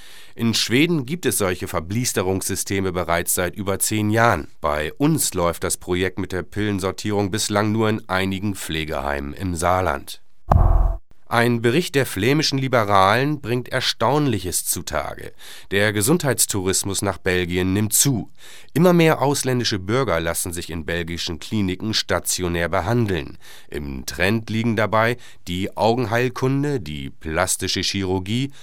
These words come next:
und die Kardiologie. Grund für diesen Trend ist die gute Reputation einiger belgischer Krankenhäuser. Gerade aus den Nachbarländern kommen immer mehr Patienten ins Land. Auch für die Kliniken hat das einen großen Vorteil.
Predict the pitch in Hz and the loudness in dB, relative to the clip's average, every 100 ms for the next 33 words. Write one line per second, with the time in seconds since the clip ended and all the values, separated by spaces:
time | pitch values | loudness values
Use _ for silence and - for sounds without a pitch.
0 | - 98 95 127 131 85 104 135 131 113 | -8 -4 -2 -2 -4 0 2 2 2 0
1 | 85 71 58 50 - - - - - 76 | 0 -4 -8 -14 -16 -16 -16 -16 -14 -8
2 | 92 151 180 - 92 87 90 - 90 107 | 0 2 2 0 -4 -2 -4 -4 -2 0
3 | 127 - 117 120 117 101 90 98 92 104 | -2 -4 -6 -6 -6 -6 -4 -4 -4 -6
4 | 98 107 - - 110 120 120 - 92 98 | -4 -4 -2 0 2 2 0 -2 -2 0
5 | 98 101 85 82 80 107 95 - 110 117 | 0 -2 -2 -2 -2 -2 -2 0 -2 -2
6 | 107 85 82 65 - - - - - - | -4 -2 -2 -4 -6 -10 -16 -18 -18 -8
7 | 85 87 104 113 107 - 104 123 147 - | 2 6 6 4 0 0 2 2 0 0
8 | 85 80 82 92 101 98 104 104 98 104 | 0 0 -2 -2 -2 -2 -2 -2 -2 -2
9 | 107 104 120 - 87 - 92 90 90 87 | 0 2 0 0 -2 -2 -2 -4 -4 -4
10 | 87 95 101 123 - - - - 104 - | -4 2 2 2 -2 -12 -16 -4 -2 -2
11 | 117 113 - 160 165 110 78 78 80 - | -4 -4 -2 2 2 2 0 -4 -4 2
12 | 92 90 - 107 107 92 101 - 92 - | 2 2 -2 -2 0 0 -2 -2 -4 0
13 | 113 117 127 113 | 2 2 2 2